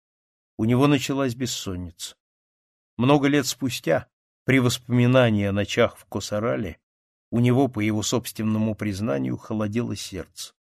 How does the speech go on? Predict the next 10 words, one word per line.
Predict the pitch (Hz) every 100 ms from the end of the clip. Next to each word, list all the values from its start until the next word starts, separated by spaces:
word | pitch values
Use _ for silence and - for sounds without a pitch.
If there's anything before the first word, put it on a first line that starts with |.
| _ _ _ _ _
А | -
тут | 131 170 131
ещё | 151 123 - 147
изводили | 113 113 127 135 143
казаки-староверы, | 127 131 120 123 151 127 - 131 123 123 131 123 104 _ _ _ _ _ _ -
нёсшие | 123 135 127 - 123 117
в |
Косарале | - 120 - 113 123 120
сторожевую | - 120 110 98 110 110 110
службу. | 92 - 110 95 78 71